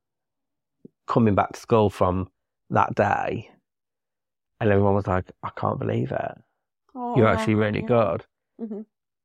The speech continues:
Speaker 1: But then a few years down the line, I've gone into that profession and I've got my top qualification. I remember going to college and I remember my tutor saying to me, "You, you'll never pass level two."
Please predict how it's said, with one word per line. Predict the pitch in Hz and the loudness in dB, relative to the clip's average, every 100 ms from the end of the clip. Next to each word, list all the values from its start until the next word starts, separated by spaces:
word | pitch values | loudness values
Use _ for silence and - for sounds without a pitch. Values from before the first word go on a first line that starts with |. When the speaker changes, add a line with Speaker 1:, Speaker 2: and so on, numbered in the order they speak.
| _ _ _ _ - - | _ _ _ _ -8 -2
Speaker 1:
But | 98 | 2
then | 107 104 | 4 2
a | |
few | - 107 | 2 2
years | 101 101 | 2 0
down | - 101 | 2 2
the | 98 | 4
line, | 113 113 90 110 123 - _ _ _ _ _ _ _ _ _ _ _ _ _ _ _ _ 113 | 4 4 4 2 0 -6 _ _ _ _ _ _ _ _ _ _ _ _ _ _ _ _ -2
I've | 107 | 2
gone | 113 101 | 4 4
into | 104 98 | 2 0
that | 92 92 | 0 -2
profession | - 98 92 - 90 90 | -2 -4 -4 -4 -4 -4
and | 90 90 87 92 | -2 -2 -4 -4
I've | 53 90 95 - _ _ _ - | -2 -2 -4 -12 _ _ _ -2
got | 95 | 0
my | 92 | 0
top | - - - | -2 -2 -2
qualification. | - 90 87 101 95 101 107 - 92 - _ _ - | -2 -4 -4 -6 -2 -2 -4 -6 -8 -8 _ _ 0
I | 123 | 4
remember | 139 165 139 | 6 8 8
going | 117 107 101 | 6 2 0
to | |
college | - 113 110 73 117 | 0 2 2 0 -4
and | 98 | -2
I | |
remember | 101 113 123 104 | 0 2 2 0
my | 95 | -2
tutor | 98 110 95 90 | 0 0 0 0
saying | 104 107 107 | -2 -2 -4
to | - - | -6 -8
me, | 90 85 - 107 | -6 -8 -6 -2
"You, | 107 104 | 0 0
you'll | - 110 107 | 0 2 2
never | 104 98 | 2 0
pass | 101 - 92 - | -2 -6 -6 -6
level | 98 98 | -6 -6
two." | 101 - - - 104 | -6 -8 -8 -10 -16